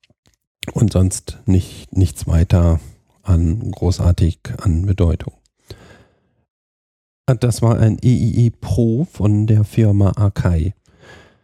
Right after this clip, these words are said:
Dazu hat er mir mitgegeben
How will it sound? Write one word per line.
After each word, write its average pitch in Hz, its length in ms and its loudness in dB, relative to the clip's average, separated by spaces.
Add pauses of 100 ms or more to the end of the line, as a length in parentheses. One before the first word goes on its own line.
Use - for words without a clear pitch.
(720)
Dazu 143 880 0
hat 147 160 2
er 131 80 4
mir 131 180 4
mitgegeben 113 1040 2